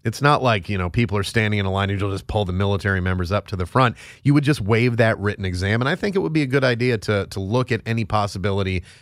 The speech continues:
of, uh, of taking care of that in the federal or nationwide level. It might not be easy and it might not be possible, but that's okay. We can still look into the difficult and impossible, you know?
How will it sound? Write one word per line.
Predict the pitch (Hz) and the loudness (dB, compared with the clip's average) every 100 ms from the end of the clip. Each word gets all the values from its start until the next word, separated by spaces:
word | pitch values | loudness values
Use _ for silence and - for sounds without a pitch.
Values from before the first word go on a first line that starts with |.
| _ | _
of, | - 95 82 | -4 -2 0
uh, | 92 87 - | 0 0 -4
of | 90 | -4
taking | 117 101 101 | -4 -2 -4
care | 104 101 | 0 0
of | 85 | 0
that | 95 92 - | -2 -2 -2
in | 107 104 98 | -2 -2 -4
the | 95 95 92 90 - | -6 -4 -2 -2 -6
federal | - - 110 104 90 85 | -10 -2 0 0 0 -2
or | 98 90 90 | -2 0 -2
nationwide | 85 87 101 95 95 90 90 90 92 | -4 -4 -2 -2 -4 -4 -2 -2 -2
level. | 85 85 82 80 - - _ | -2 -6 -6 -10 -14 -20 _
It | 123 | 0
might | 156 | 2
not | 180 185 | 4 0
be | - 131 | -2 -4
easy | 131 113 139 160 - | -2 -2 -4 -6 -6
and | 143 143 | -4 -2
it | |
might | 151 165 | 0 0
not | 165 156 | 2 0
be | 175 | 0
possible, | - 285 - 117 117 - - _ _ | 2 2 0 0 0 -2 -10 _ _
but | 143 147 | -2 2
that's | 156 170 | 4 2
okay. | 180 170 202 131 | 2 2 2 2
We | 113 | 2
can | 139 | 0
still | - 151 | 0 2
look | 143 139 | 2 0
into | 151 165 | -2 -2
the | 110 | -2
difficult | 98 123 120 113 117 110 - | 0 2 0 0 0 0 -4
and | 95 98 | -6 -6
impossible, | 101 110 104 113 104 - 82 69 - _ _ _ - | -2 -4 -2 0 0 -4 -8 -8 -12 _ _ _ -6
you | 87 | -2
know? | 90 120 | -2 -2